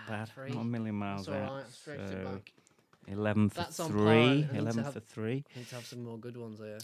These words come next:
Speaker 2: Uh, next up, wishing a happy birthday to former N B A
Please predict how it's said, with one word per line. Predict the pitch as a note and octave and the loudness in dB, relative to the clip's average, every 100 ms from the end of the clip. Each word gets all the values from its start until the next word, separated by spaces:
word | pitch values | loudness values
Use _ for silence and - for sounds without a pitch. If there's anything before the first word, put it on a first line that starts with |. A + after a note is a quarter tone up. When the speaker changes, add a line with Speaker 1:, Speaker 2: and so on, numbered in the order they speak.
| _ | _
Speaker 2:
Uh, | G#2+ A2+ | -4 -2
next | B2 C#3 - B2 | 0 -2 2 8
up, | A#2+ - | 8 10
wishing | A#2 A#2 A#2 A#2 - - | 6 8 8 8 4 6
a | A2 A2+ A2 A2 A2 A2 G#2+ G#2+ - | 8 10 10 8 8 6 6 4 0
happy | - A2 A#2 | -8 -2 -2
birthday | A2 A2+ A2 _ - G#2+ G#2+ G#2+ G#2+ F#2+ _ | 4 4 4 _ -2 2 4 4 2 -2 _
to | - - A2+ A2 | -10 0 2 2
former | - - B2+ B2 A#2+ A#2 | 0 2 6 8 8 6
N | A#2+ A#2 | 6 8
B | A2 | 8
A | A2 G#2+ | 8 6